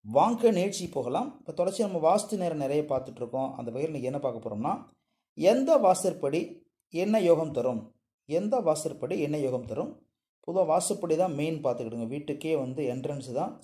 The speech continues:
சிறப்பா இருக்கணும். பல முறை சொல்லிருக்கு, என்ட்ரன்ஸ்ல வந்து பார்த்தீங்கன்னா செருப்பு போடக்கூடாது.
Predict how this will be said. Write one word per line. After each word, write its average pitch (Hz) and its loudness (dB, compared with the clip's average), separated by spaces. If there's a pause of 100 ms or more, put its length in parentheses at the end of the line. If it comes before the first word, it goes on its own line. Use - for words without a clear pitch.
சிறப்பா - -6
இருக்கணும். 123 -6 (500)
பல 139 0
முறை 170 0
சொல்லிருக்கு, 165 -4
என்ட்ரன்ஸ்ல 165 -2
வந்து 160 -4
பார்த்தீங்கன்னா 147 -2
செருப்பு - 0
போடக்கூடாது. 120 -4